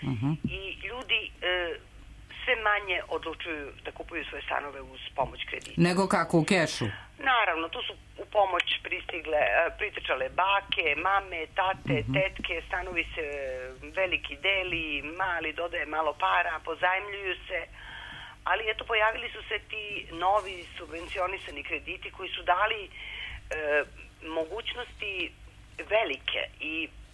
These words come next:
Speaker 2: pohvalno je što je država to uradila. Međutim, ja iz ugla posrednika, znači, m, neko ko se dvadeset i dve godine bavi posredovanjem kod kupovine i prodaje, moram da kažem da je to namenjeno, e, ne, ne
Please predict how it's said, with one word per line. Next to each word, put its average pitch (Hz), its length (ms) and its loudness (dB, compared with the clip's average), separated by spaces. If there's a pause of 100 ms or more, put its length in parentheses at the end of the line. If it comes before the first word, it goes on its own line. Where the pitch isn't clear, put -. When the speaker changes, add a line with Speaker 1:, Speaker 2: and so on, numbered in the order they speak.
Speaker 2:
pohvalno 175 460 4
je 139 60 2
što - 140 -4
je 131 60 -2
država 131 300 -2
to - 140 -8
uradila. - 540 0 (500)
Međutim, 254 400 -6 (200)
ja 247 180 4 (180)
iz 180 160 -4
ugla 226 240 -2
posrednika, 202 760 0 (120)
znači, 180 320 -4 (280)
m, 135 360 -6 (360)
neko 185 260 -2
ko 180 140 -4
se - 160 -8
dvadeset 165 560 2
i 165 60 -10
dve 170 180 -4
godine 170 360 -4
bavi 165 300 -2
posredovanjem 165 800 -2
kod - 140 -14
kupovine 175 560 -2
i 151 60 -4
prodaje, 214 440 2 (460)
moram 247 220 0
da - 100 -4
kažem 254 280 -2
da - 80 -2
je - 140 0
to 240 160 -2
namenjeno, 226 640 4
e, - 720 -4 (480)
ne, 254 120 2 (320)
ne 277 100 2